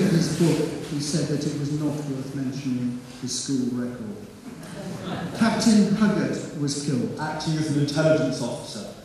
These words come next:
Speaker 2: And his colonel speaks very warmly of his capacity as a soldier and his qualities as a man.
Speaker 1: His elder brother died at Gallipoli.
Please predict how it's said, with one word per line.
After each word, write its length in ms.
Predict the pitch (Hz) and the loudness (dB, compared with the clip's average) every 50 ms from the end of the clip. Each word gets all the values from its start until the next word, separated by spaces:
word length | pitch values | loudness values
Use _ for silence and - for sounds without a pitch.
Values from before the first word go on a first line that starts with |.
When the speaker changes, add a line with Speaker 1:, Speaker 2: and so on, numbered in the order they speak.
| - - - - - - - - - - | -20 -20 -20 -20 -20 -20 -20 -20 -12 -6
Speaker 2:
And 100 | 139 135 | -4 -2
his 240 | 143 151 - - - | 0 0 -2 2 4
colonel 280 | 160 160 160 160 156 | 4 6 6 6 4
speaks 320 | 160 - - 151 139 147 - | 4 2 2 2 2 2 2
very 320 | 143 147 147 147 147 147 | 2 2 4 4 6 6
warmly 420 | 139 147 147 147 143 147 147 147 147 | 6 6 6 4 4 6 6 4 4
of 60 | - | 4
his 180 | - - - - | 2 2 0 -2
capacity 540 | 143 - - 143 143 143 143 135 - 147 135 | -4 -4 -2 -2 -2 0 -2 0 2 2 2
as 80 | 123 | 4
a 40 | 127 | 2
soldier 680 | - - 143 131 135 131 - 139 135 - - - - - - - - - - | 0 0 0 0 0 0 0 0 -2 -2 -2 -6 -8 -10 -12 -14 -16 -12 -6
and 120 | - 127 - | -6 -4 -4
his 180 | 120 - - - - | -4 -6 -8 -6 0
qualities 720 | 156 147 135 123 - - - 92 87 - - - - - - | 2 2 4 4 2 0 -4 -4 -6 -8 -8 -10 -12 -12 -12
as 180 | - - 120 107 | -10 -8 -8 -6
a 60 | 110 | -6
man. 220 | 113 104 92 - - - - - - - - - - - - - - - - - - - - - - - - - - - - - - - - - - - - - - - - | -6 -8 -8 -10 -12 -14 -16 -18 -18 -20 -20 -20 -20 -20 -20 -20 -20 -20 -18 -18 -16 -16 -18 -18 -20 -20 -20 -18 -16 -16 -16 -16 -18 -20 -20 -20 -20 -20 -20 -20 -20 -18 -6
Speaker 1:
His 280 | - 165 160 - - - | -2 -2 0 0 2 6
elder 340 | 190 185 185 165 175 156 - | 6 8 8 8 8 6 6
brother 440 | 160 160 151 151 160 160 165 160 156 | 4 4 2 2 2 2 2 2 0
died 460 | 156 151 147 151 160 160 165 147 156 | 0 0 0 0 2 2 2 2 2
at 260 | 156 147 - - - | 0 -2 -4 -4 -4
Gallipoli. 640 | 160 139 139 143 139 143 147 135 127 123 123 123 | 0 2 2 2 2 2 2 0 0 0 0 0